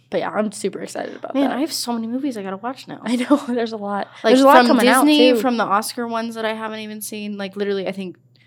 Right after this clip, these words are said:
Speaker 2: I'm gonna count Frozen 'cause it's up for an Oscar.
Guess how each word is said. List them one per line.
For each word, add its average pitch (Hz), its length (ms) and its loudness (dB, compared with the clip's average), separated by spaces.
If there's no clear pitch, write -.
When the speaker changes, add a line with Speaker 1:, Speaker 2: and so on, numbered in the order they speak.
Speaker 2:
I'm 220 100 -6
gonna 220 120 0
count - 300 -4
Frozen 175 340 -2
'cause 180 140 -16
it's 160 160 -12
up - 100 -10
for - 100 -14
an 139 60 -12
Oscar. - 380 -12